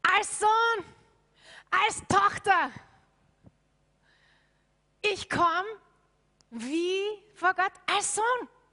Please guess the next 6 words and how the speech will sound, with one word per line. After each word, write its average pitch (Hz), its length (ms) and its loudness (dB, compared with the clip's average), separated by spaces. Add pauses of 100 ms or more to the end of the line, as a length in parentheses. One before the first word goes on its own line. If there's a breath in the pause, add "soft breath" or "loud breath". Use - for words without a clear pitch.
(280)
als 403 200 0
Tochter. 415 480 -2 (1700)
Ich - 180 -4
darf 349 200 0
sagen, 330 440 -2 (220)
„Mein 294 260 -8